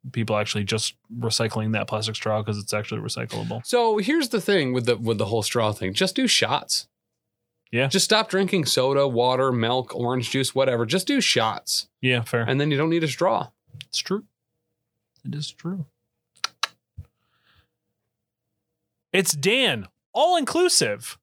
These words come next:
Speaker 1: going up against Danny, all inclusive.
Speaker 2: Huh.
Speaker 1: Uh-huh.
Speaker 2: I don't,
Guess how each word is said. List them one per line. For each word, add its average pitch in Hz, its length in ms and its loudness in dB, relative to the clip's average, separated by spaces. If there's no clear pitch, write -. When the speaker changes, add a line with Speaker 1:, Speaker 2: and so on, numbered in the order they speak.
Speaker 1:
going 208 240 2
up 220 140 0
against 214 560 0
Danny, 185 520 0
all 185 240 4
inclusive. 151 760 0
Speaker 2:
Huh. - 380 -2
Speaker 1:
Uh-huh. 170 280 2
Speaker 2:
I 165 120 0
don't, 202 320 0